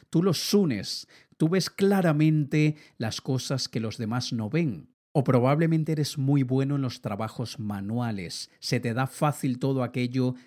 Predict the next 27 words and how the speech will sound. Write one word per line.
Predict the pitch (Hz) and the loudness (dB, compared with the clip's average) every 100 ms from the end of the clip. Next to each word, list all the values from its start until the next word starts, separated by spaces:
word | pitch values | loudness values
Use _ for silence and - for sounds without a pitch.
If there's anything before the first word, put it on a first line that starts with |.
| - | -12
de | 113 107 | -8 -6
crear, | - 101 113 123 123 | -4 -2 0 0 0
construir, | - 117 - - 110 113 123 117 | -4 -8 -6 -6 -4 -2 -2 -4
reparar, | 110 113 110 104 117 123 117 | -6 -6 -4 -2 0 -2 -2
transformar. | 120 113 107 - 107 98 107 127 120 127 - _ | -6 -6 -6 -6 -6 -4 -2 -2 -2 -6 -14 _
¿Cuál | - 190 190 | 0 2 2
es | 160 139 | 2 0
esa | - 113 | 0 -2
habilidad | 107 107 117 113 _ | -4 -4 -4 -6 _
única | 143 123 104 104 | 0 2 0 -6
que | 101 90 | -10 -10
tienes? | 78 65 67 - - - _ _ _ _ _ _ _ _ _ _ _ _ _ | -12 -14 -16 -16 -18 -20 _ _ _ _ _ _ _ _ _ _ _ _ _
Porque | 131 120 120 | -2 0 -2
cuando | 117 117 113 | -4 -4 -4
identifiques | 107 107 101 - 220 247 - | -4 -4 -6 -6 -4 -2 -2
esto, | 98 - - 90 | -4 -8 -12 -10
cuando | 120 120 | -6 -2
identifiques | 123 131 123 120 - 202 277 233 185 | -2 -2 -2 -6 -6 -6 -4 -4 -2
lo | 151 123 | -2 -2
que | 113 | -6
te | - 101 | -6 -8
sale | - 127 147 170 | -6 -6 -4 -4
de | 156 | -4
manera | 127 110 113 131 135 | -4 -4 -6 -6 -4
natural | 127 113 104 104 107 98 85 - _ - | -6 -8 -8 -6 -6 -6 -8 -14 _ -6
y | 117 | -2
luego | 123 147 123 98 - | 0 0 0 -4 -10